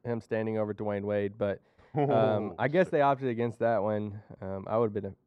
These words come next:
Speaker 1: huge fan of that one, but
Speaker 2: I mean, just think of all the extra materials you would need to
Speaker 1: <laughs>
Speaker 2: make a statue of a whole nother guy.
Speaker 1: <laughs>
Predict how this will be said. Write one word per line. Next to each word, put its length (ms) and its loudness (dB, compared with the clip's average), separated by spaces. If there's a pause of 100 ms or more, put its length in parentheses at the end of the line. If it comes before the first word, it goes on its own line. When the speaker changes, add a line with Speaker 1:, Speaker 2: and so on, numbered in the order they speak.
Speaker 1:
huge 280 -4
fan 180 -6
of 120 -10
that 120 -8
one, 140 -12 (180)
but 140 -10 (120)
Speaker 2:
I 40 -6
mean, 100 -2
just 160 -6
think 160 0
of 60 4
all 100 8
the 180 2
extra 380 -4 (240)
materials 640 -4
you 60 -8
would 160 -6
need 320 -8
to 320 -8 (120)
Speaker 1:
<laughs> 160 -8
Speaker 2:
make 160 -6
a 40 -8
statue 300 -6
of 40 -6
a 60 -6
whole 160 -4
nother 180 -6
guy. 420 -2
Speaker 1:
<laughs> 60 -2